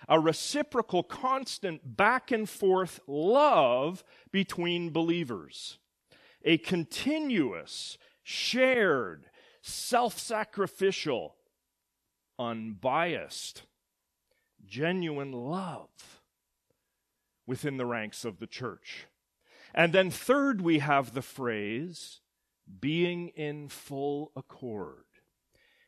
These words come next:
Now, this is an interesting one. The Greek term here literally means together in soul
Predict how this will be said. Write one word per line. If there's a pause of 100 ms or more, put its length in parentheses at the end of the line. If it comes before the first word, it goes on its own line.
Now,
this
is
an
interesting
one. (1600)
The
Greek
term
here
literally
means (1300)
together
in
soul